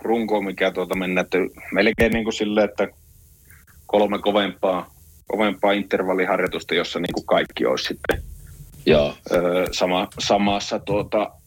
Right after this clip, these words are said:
Speaker 1: tilassa, että pystyisi, pystyisi niinku toteuttaa se hyvin, mut sitten tota osa treenaa vähän vähempi ja osa vähän enempi sitten sitä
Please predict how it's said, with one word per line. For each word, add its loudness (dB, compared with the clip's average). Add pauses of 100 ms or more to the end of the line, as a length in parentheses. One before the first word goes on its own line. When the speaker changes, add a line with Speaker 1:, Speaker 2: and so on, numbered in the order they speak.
(380)
Speaker 1:
tilassa, 0
että -6
pystyisi, -4 (180)
pystyisi 0
niinku 2
toteuttaa 2
se 2
hyvin, 2
mut -4
sitten 0
tota 4
osa 2 (840)
treenaa 2
vähän -4
vähempi -6
ja -2
osa -6
vähän -4
enempi -10
sitten -16
sitä -2